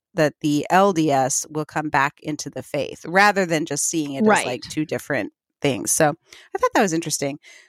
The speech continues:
Speaker 1: Um, so there's a little bit here. I'm, I'm not gonna cover the splinter groups so much just because I think we'll talk about them in other things, but there are some really
Speaker 2: Mm-hmm.
Speaker 1: wackadooey ones. Like, there are several that are very, very, very, very rich and money-oriented, like the Kingston Group.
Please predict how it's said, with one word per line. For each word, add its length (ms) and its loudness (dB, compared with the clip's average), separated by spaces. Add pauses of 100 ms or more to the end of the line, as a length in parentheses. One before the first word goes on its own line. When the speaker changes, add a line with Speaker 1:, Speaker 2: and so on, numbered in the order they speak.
(140)
Speaker 1:
Um, 600 4 (320)
so 480 0
there's 160 -2
a 40 -2
little 220 0
bit 140 0
here. 340 2
I'm, 280 0
I'm 140 0
not 240 4
gonna 160 -2
cover 240 -2
the 120 -4
splinter 340 -4
groups 300 0
so 160 2
much 320 0
just 200 0
because 520 2
I 100 2
think 220 0
we'll 80 2
talk 240 0
about 200 -2
them 140 -4
in 100 -2
other 180 -4
things, 260 -2
but 160 -2
there 180 0
are 140 4
some 240 -4
really 260 2
Speaker 2:
Mm-hmm. 100 0 (220)
Speaker 1:
wackadooey 380 -4
ones. 500 -2
Like, 220 -4 (440)
there 220 6
are 180 2
several 380 2
that 140 0
are 80 0
very, 260 2
very, 220 2
very, 220 0
very 280 -2
rich 680 0
and 140 2
money-oriented, 680 0
like 140 0
the 80 -10
Kingston 360 -4
Group. 220 2